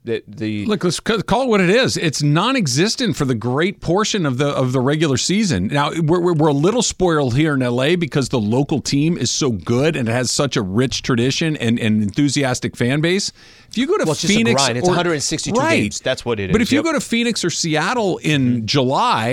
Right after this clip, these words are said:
Speaker 2: it's like, yeah, the Mariners and the, the Diamondbacks are, yeah, they're a team, but people aren't hanging on every game. It's
Speaker 1: No.
Speaker 2: like, are they gonna make the playoffs or not? Okay, cool. Let me know when it happens. It's just too long of a season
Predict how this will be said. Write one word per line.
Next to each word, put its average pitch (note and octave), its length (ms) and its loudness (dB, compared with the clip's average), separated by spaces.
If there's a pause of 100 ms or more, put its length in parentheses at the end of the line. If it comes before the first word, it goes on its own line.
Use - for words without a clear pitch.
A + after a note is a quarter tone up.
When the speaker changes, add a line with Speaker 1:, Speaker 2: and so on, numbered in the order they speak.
Speaker 2:
it's - 160 -4
like, G3 200 -4
yeah, D4 180 0
the F3+ 80 2
Mariners F#3+ 540 2
and D#3 260 2
the, C3 240 0
the A#2+ 140 0
Diamondbacks D#3 680 0
are, D3+ 120 2
yeah, B3 180 0
they're C3+ 160 2
a A2+ 60 -2
team, A#3+ 220 -2
but F#3 240 -2
people E4+ 280 -2
aren't G#3 220 -2
hanging D3 480 0
on A#2 120 0
every F#2+ 240 -2
game. G#2 440 -2
It's D3+ 100 -2
Speaker 1:
No. C#3+ 60 4
Speaker 2:
like, F#3 160 0
are F3+ 120 -2
they A3 80 2
gonna A3 140 0
make A3 160 0
the F3+ 80 -4
playoffs F#3 460 0
or G#3+ 60 -4
not? D#3 260 -4
Okay, G3+ 200 -4
cool. G#3 260 -2
Let E3 120 0
me F#3 80 -2
know F3 160 0
when D3+ 120 0
it A2+ 100 -4
happens. D#3 580 -2 (300)
It's F#3 180 -2
just A#3 300 -2
too B3+ 180 -2
long G3 380 0
of C#3+ 80 -2
a C3 40 -2
season F3+ 540 -2